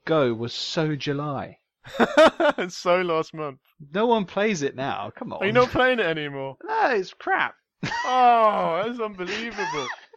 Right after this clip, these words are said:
Speaker 2: No, that was you. We, we had a, not a row, we had a, a mass debate about this, <laughs> where you were like, "Oh, stop. What, what?" You were like, "What, what is your problem, man?"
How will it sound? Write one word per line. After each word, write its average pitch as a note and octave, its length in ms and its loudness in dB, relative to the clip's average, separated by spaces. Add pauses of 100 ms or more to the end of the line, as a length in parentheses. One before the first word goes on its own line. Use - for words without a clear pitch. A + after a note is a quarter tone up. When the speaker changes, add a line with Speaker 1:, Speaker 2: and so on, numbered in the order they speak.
Speaker 2:
No, C4 320 4
that C4+ 180 2
was C4 160 -2
you. F#3 280 -4
We, A3+ 280 -6 (180)
we A3 160 -4 (100)
had F#3+ 160 0
a, E3 200 -8 (200)
not D3+ 140 -4
a C3+ 60 -6
row, A#2 360 -2
we C#3 160 -6
had C#3 160 -4
a, C3 180 0 (240)
a D#3+ 100 -8
mass F#3+ 380 -2
debate D3+ 580 -2 (380)
about C#3+ 380 0
this, C3 420 -10 (500)
<laughs> - 1000 -12
where F3+ 500 2 (220)
you G3+ 160 -4
were C4 80 -2
like, A3+ 260 0
"Oh, B3 400 0
stop. - 380 -6 (200)
What, C4 280 0
what?" C4+ 160 -8 (120)
You G3+ 160 -4
were G#3 60 2
like, G3 200 2
"What, B3 360 2
what A#3+ 160 2
is B3 100 -2
your G3+ 140 2
problem, D3+ 720 0
man?" B2 300 -10